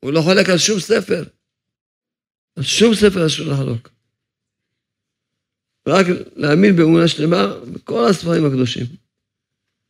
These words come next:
שנכתבו, בפרט בספרים ודאי של הצדיקים הנוראים,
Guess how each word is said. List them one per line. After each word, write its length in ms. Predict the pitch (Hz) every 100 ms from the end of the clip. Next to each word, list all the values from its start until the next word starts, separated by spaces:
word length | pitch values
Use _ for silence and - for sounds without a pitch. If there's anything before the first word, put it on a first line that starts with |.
| _ _ _
שנכתבו, 760 | - 120 - 131 143 202 220
בפרט 320 | 156 - 190
בספרים 640 | 160 156 143 135 135 156 143
ודאי 180 | 143
של 140 | 139 -
הצדיקים 480 | - 127 123 156 139
הנוראים, 580 | 135 123 131 156 165